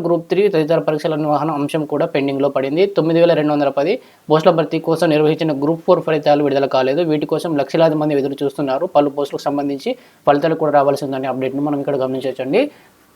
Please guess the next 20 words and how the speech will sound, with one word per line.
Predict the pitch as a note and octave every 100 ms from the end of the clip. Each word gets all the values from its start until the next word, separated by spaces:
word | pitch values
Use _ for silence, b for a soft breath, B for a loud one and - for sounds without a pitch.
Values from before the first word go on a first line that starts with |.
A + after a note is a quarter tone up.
| _ _ _ _
So, | C#3 G3 G3+
స్టే-, | - F3 E3
తెలంగాణ | E3+ F3+ F#3+ F#3
స్టేట్ | F#3+ E3+ E3
పబ్లిక్ | D3 D3 E3
సర్వీస్ | D3 D3 D3
కమిషన్ | D3 C#3+ D3
ఎగ్జామ్స్పై | B2+ D3 C#3+ D3
క్లారిటీ | C#3 C3 C3+
రావడం | C#3 B2 B2 B2+
లేదు. | C3 F3
గ్రూప్ | D#3 D#3+ F#3
టూ |
పరీక్షల | E3 D3+ E3
తేదీలను | C#3+ C#3 C#3 C#3
అసెంబ్లీ | A#2+ D#3 D#3
ఎన్నికల | C#3+ C#3+ C#3
టైంలో | C3+ C3 C#3
కమిషన్ | C#3 C3 D#3+ C#3+
ప్రకటించినప్పటికీ, | C3+ C3+ D3 C#3+ C3 D3 F#3+ C3+